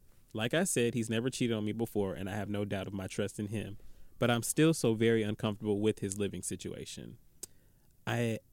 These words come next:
at times I feel like I was wrong for letting it bother me so much when I know I can trust him, and more importantly, how awesome it is for him to finally love in a pl-,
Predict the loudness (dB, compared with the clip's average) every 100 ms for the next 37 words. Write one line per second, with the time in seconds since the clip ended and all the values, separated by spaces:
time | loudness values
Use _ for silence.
0 | _ _ -20 _ -2 2 2 4 2 2
1 | 2 4 2 2 2 2 0 2 2 2
2 | 2 0 0 0 0 -2 0 0 0 -4
3 | -4 -2 0 0 0 0 -2 -2 -4 -4
4 | -4 -2 0 0 2 0 0 -2 -4 -4
5 | -4 -4 -4 -4 -4 -6 -6 -8 -8 -6
6 | -4 -2 -2 -2 -4 -6 -8 -12